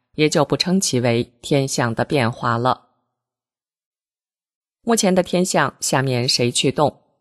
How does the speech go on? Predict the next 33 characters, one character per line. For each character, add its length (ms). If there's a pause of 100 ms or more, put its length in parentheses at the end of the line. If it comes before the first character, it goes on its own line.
(140)
当 160
然 220
是 160
大 140
法 180
弟 220
子， 380 (520)
因 100
为 120
我 160
们 160
是 320
这 160
场 260
大 220
戏 200
的 120
主 200
角。 420 (680)
怎 160
么 140
动？ 320 (800)
师 200
父 140
在 240
《经 180
济 180
要 180
旨》 400
挖 160
根 200
中 220
说 400